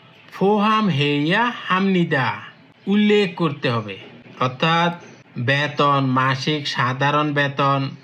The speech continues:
লিখলেও বেসিক বেতন কত, স্থায়ী ভাতা কত, বোনাস বিস্তারিত বিবরণ উল্লেখ করতে হবে। মানে টোটাল এই যে শুধু স্যালারি লিখে দিবে এটা না, আপনার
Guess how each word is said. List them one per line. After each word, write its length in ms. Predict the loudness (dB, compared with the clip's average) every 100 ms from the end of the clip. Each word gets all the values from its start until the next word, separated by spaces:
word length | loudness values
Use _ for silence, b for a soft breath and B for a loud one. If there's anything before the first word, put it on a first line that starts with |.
| -16 -6 0
লিখলেও 720 | 2 0 0 2 4 4 2 -2 -8 -18 -20 -10 -2
বেসিক 540 | 0 0 -2 -2 -2 0
বেতন 380 | -2 -2 -2 -4 -2
কত, 240 | -4 -2 -2 -2 -6 -12 -20 -20 -6 -4 -4
স্থায়ী 420 | -4 -2 -2 -2 -2
ভাতা 420 | -2 -2 -2 -4 -2
কত, 220 | -4 -4 -4 -4 -6 -12 -10 -2
বোনাস 600 | 2 2 2 2 0 -2 -8 -20 -20 -12
বিস্তারিত 640 | -4 -2 -2 -2 -2 0 -2
বিবরণ 560 | -2 -2 -2 -2 0 -2 -4 0
উল্লেখ 280 | 2 2 0
করতে 260 | -4 -2 -4
হবে। 180 | -4 -6
মানে 220 | -6 -6 -4
টোটাল 560 | -4 -2 0 0 0 -2
এই 100 | -4
যে 80 | -4 -6
শুধু 260 | -6 -8
স্যালারি 420 | -6 -6 -4 -2 -4
লিখে 260 | -6 -6
দিবে 240 | -8 -6 -6 -6
এটা 180 | -6 -8
না, 140 | -10 -16 -20 B B B -12
আপনার 240 | -6 -4